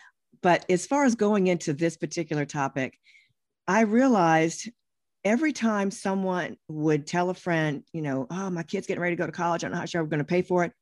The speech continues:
You need to talk to Denise." I found that I was copying and pasting my responses over and over and over again, even while we were full-time R Ving.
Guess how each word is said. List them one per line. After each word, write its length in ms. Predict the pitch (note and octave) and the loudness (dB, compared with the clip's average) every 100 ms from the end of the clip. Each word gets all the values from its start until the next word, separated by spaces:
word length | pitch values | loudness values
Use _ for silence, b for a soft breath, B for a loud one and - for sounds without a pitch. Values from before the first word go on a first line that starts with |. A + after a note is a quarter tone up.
| _ | _
You 100 | - | -2
need 140 | F3+ F3 | 0 -2
to 60 | |
talk 260 | C#3 D#3 D3 | 0 0 0
to 80 | D3 | -2
Denise." 420 | C3+ A#2+ B2+ - _ _ _ _ _ _ _ _ _ b b b - | 0 -2 -2 -14 _ _ _ _ _ _ _ _ _ b b b 0
I 120 | F3+ | 0
found 420 | F#3+ A3 B3 C4 | 2 2 4 4
that 120 | A3 D#3+ | 2 2
I 180 | D#3 | 2
was 340 | D#3+ D3+ C#3+ - _ _ _ | 2 0 -2 -8 _ _ _
copying 640 | - A3 A3+ A3+ F#3+ F3 - | -8 -4 -2 0 0 0 -4
and 140 | D3 D3+ | -10 -8
pasting 680 | D#3 D#3 D#3 C#3 B2+ B2+ A#2+ C3+ | -2 -2 -2 -2 -2 -2 -6 -4
my 140 | C3 | -4
responses 760 | C3 - C#3 C3+ - A2+ - - _ _ _ _ - | -4 -4 -2 -2 -2 -8 -8 -20 _ _ _ _ 2
over 420 | F3 D3+ C3+ - D#3 | 2 2 -2 -6 -4
and 180 | C#3+ | 0
over 300 | D3 D3 C3+ C#3 | 2 0 0 -6
and 140 | B2 | -6
over 220 | C#3+ C3+ | -4 -4
again, 240 | B2+ B2 A#2+ - | -2 -2 -2 2
even 300 | A#3+ C#4 B3 | 4 6 4
while 240 | G#3 F#3+ | 4 4
we 160 | F3 F#3 | 4 4
were 140 | E3 | 2
full-time 500 | D3+ D#3+ D3+ D#3 D3+ | 0 -2 -4 -4 -4
R 160 | C3+ C3+ | -4 -4
Ving. 380 | C#3+ C#3 A#2 | -2 -2 -4